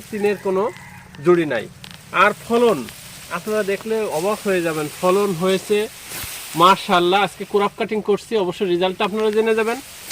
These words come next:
কিন্তু তার আগে যেটা আপাত দৃষ্টিতে মনে হচ্ছে যে এই ফলনটা হয়েছে অত্যন্ত সুন্দর এবং কৃষক, আমার কৃষক ভাইরা এখানে আছেন, ওনারা আসলে খুব খুশি হয়েছেন ধানটা দেখে। ধানটা যেমন বিচালি তৈরি করে,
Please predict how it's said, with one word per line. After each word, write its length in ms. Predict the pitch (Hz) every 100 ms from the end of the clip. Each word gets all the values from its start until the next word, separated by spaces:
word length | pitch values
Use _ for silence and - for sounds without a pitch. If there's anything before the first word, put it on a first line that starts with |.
| - -
কিন্তু 180 | 185 208
তার 220 | 202 208 240
আগে 200 | 240 254
যেটা 260 | 247 254 196 - - 127
আপাত 340 | 175 240 226
দৃষ্টিতে 520 | 226 240 220 294 277 262
মনে 240 | 208 214
হচ্ছে 380 | 202 202 - 160
যে 280 | 160 202 262 - - - -
এই 160 | 156 180 -
ফলনটা 460 | 208 220 233 220 220
হয়েছে 540 | 196 196 - 214 233 - - - - -
অত্যন্ত 500 | - - 208 214 208
সুন্দর 540 | - 220 220 226 254
এবং 240 | 202 190 180
কৃষক, 420 | 220 233 - 202 123 - - - - - 170
আমার 160 | 180 -
কৃষক 320 | 190 202 214
ভাইরা 280 | 185 196 202
এখানে 220 | 190 208
আছেন, 400 | 185 175 220 220 - - - - 165
ওনারা 320 | 196 220 233 - -
আসলে 360 | 190 262 285
খুব 220 | - 285 254
খুশি 280 | - 254 262
হয়েছেন 360 | 214 170 147 139
ধানটা 340 | 170 190 214
দেখে। 380 | 196 196 233 254 - - - 135
ধানটা 380 | 156 190 196 220
যেমন 360 | 208 208 220 220 196
বিচালি 440 | 190 220 220 226
তৈরি 280 | 247 247 240
করে, 280 | 233 240